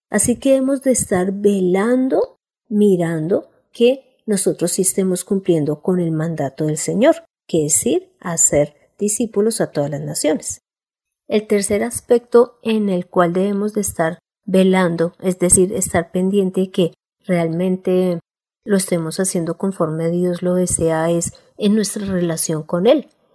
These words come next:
a través de la oración, de la lectura de la palabra, cuando nos congregamos, porque si nosotros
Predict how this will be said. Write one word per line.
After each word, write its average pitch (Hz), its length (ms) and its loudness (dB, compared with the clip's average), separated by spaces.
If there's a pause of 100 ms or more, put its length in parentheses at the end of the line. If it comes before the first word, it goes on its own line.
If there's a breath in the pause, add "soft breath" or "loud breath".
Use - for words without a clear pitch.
(100)
a 185 160 -2
través 165 340 0
de 175 120 2
la 170 120 0
oración, 180 720 0
de 185 120 0
la 175 120 0
lectura 170 480 -2
de 165 60 0
la 160 200 -4
palabra, 175 680 0 (320)
cuando 185 300 0
nos 170 180 -2
congregamos, 175 1000 -2 (500)
porque 220 280 4
si 226 180 2
nosotros 220 680 2